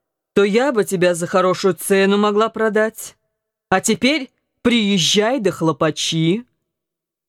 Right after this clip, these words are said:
А все-таки я тебе скажу, что я это дело так не оставлю. Мне что же?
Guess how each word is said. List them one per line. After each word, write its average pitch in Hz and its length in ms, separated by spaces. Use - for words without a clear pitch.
А 180 100
все-таки 190 540
я 202 160
тебе 202 220
скажу, 208 440
что - 260
я 190 320
это 196 220
дело 220 340
так 208 280
не 214 120
оставлю. 175 880
Мне 233 320
что 240 420
же? 156 380